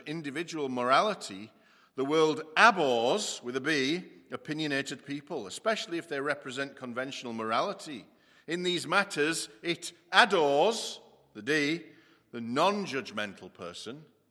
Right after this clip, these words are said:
They're adored. We like them. "The ideal Christian," this is to the world, "and especially the ideal clergyman, is an undiscerning, flabby, indulgent,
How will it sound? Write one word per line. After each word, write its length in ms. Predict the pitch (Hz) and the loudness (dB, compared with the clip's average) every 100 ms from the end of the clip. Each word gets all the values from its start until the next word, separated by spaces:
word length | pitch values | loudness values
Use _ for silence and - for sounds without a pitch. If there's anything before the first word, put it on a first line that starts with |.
| _ _ 90 _ | _ _ -20 _
They're 180 | 113 123 | -10 -10
adored. 400 | 87 107 160 104 | -6 -2 0 -2
We 100 | 104 | 2
like 280 | 139 180 - | 4 4 4
them. 360 | 175 143 147 - - _ _ _ _ _ _ _ _ | 4 4 0 -12 -20 _ _ _ _ _ _ _ _
"The 120 | 113 | 2
ideal 520 | 151 190 214 208 226 233 | 6 8 6 4 0 0
Christian," 680 | - 233 - - 160 202 196 | 0 -2 -2 -2 -4 -4 -10
this 180 | 117 | -12
is 80 | 135 | -12
to 100 | - | -10
the 100 | 151 | -8
world, 500 | 151 175 156 143 185 - - _ - | -2 0 2 0 -4 -10 -20 _ -6
"and 120 | 147 | -4
especially 600 | 151 - 262 302 - 220 | -4 -2 0 0 -2 -8
the 140 | 180 | -2
ideal 420 | 180 202 185 175 151 | 0 0 0 -4 -6
clergyman, 920 | - 170 233 190 156 113 123 240 262 - _ _ _ _ _ _ | -6 0 0 -2 -6 -4 -2 -4 -8 -16 _ _ _ _ _ _
is 200 | 170 165 | -4 -2
an 140 | 156 - | -4 -2
undiscerning, 880 | 190 240 262 - 156 127 127 180 208 - _ _ | -2 -2 -4 0 0 0 -2 -6 -10 -18 _ _
flabby, 640 | - 175 202 151 143 202 - - _ - | -10 2 2 2 -2 -4 -10 -20 _ -12
indulgent, 840 | 147 147 214 208 120 143 208 - | -10 -2 0 0 -2 -6 -6 -14